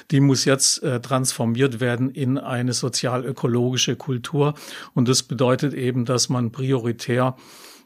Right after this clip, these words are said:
äh, sich der physikalischen Realität stellt, also dem, der Frage, wie man diesem Scheiß Klimakrise, äh, begegnet, und zwar eben, äh, national und global. So, und wenn wir,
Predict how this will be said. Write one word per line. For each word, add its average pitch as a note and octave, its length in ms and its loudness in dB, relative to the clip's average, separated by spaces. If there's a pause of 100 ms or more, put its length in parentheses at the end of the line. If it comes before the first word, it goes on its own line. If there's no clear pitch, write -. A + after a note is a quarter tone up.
(100)
äh, A#2+ 240 2
sich B2+ 220 -2
der C3 100 0
physikalischen B2 720 -2
Realität A#2+ 600 -2
stellt, A#2+ 280 -2
also A2+ 200 -6
dem, A#2 420 -4 (640)
der C3 120 0
Frage, B2 360 -2
wie B2+ 120 -4
man C3 160 0
diesem A#2+ 260 -4
Scheiß B2 400 -4 (420)
Klimakrise, C3 1080 2
äh, B2 180 -2
begegnet, C3 580 -2
und B2 160 -6
zwar A#2+ 300 -4
eben, A#2+ 400 -4
äh, A#2 200 -4
national A#2 640 -4
und B2+ 280 -6
global. A2 640 0 (260)
So, B2+ 260 2
und A#2+ 280 2
wenn D#3+ 280 8
wir, C#3+ 300 4